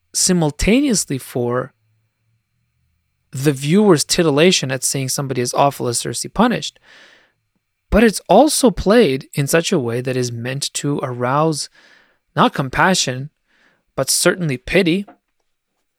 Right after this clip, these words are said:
At her suffering. So you simultaneously get two energies, in a sense, to, to use Fry's term, arising at the same time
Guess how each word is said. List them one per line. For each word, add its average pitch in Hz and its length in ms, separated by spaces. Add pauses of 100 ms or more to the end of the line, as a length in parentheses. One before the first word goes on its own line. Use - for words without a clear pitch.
(880)
At 131 160
her 123 120
suffering. 180 560 (260)
So 196 220
you 180 200
simultaneously 208 800
get 151 240 (120)
two 208 440 (580)
energies, 135 760 (220)
in 131 100
a 131 60
sense, 123 440
to, 143 120
to - 260
use 123 460
Fry's 123 560
term, 139 400 (420)
arising 151 420
at 131 80
the - 80
same 151 280
time 139 420